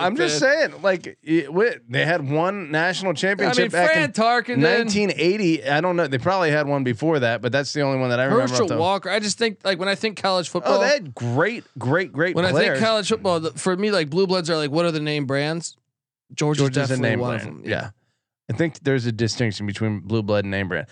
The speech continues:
Speaker 2: Mm.
Speaker 1: Name brand, without a doubt, Georgia. Blue blood, I think they got a little more work to do to get on that, that, that level.
Speaker 2: Mm, mm, mm. Folks, feel free. He's at Patty C on Twitter.
Speaker 1: Look.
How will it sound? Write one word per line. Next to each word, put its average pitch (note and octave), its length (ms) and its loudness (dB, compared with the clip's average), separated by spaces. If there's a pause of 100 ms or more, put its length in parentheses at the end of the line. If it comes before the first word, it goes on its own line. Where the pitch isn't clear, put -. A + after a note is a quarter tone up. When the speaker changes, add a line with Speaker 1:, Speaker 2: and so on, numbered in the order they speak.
Speaker 2:
Mm. C#3 160 -6
Speaker 1:
Name G3+ 240 2
brand, A3 240 0
without F3 300 0
a C#3+ 80 -4
doubt, D3+ 340 0
Georgia. A2 500 -2 (440)
Blue F3+ 200 2
blood, F3+ 260 2
I C3+ 80 0
think D#3+ 280 -2
they D3+ 100 -2
got C#3 160 0
a A#2+ 60 0
little B2+ 260 2
more C3 200 2
work A#2 240 -2
to - 80 -8
do G#2+ 140 0
to G2 60 -2
get G2+ 160 0
on G2 100 0
that, G2+ 220 0 (180)
that, B2 400 -2
that G3 260 2
level. C#3 460 0
Speaker 2:
Mm, B2 380 -8
mm, A#2+ 420 -8
mm. A2+ 440 -10 (260)
Folks, - 580 -4 (100)
feel D#3 280 -2
free. D#3 400 -2
He's C3 240 -2
at D3+ 240 -4 (160)
Patty C#3+ 260 -4
C C#3+ 240 -4
on B2+ 100 -6
Twitter. D3+ 320 -2
Speaker 1:
Look. G2+ 200 -2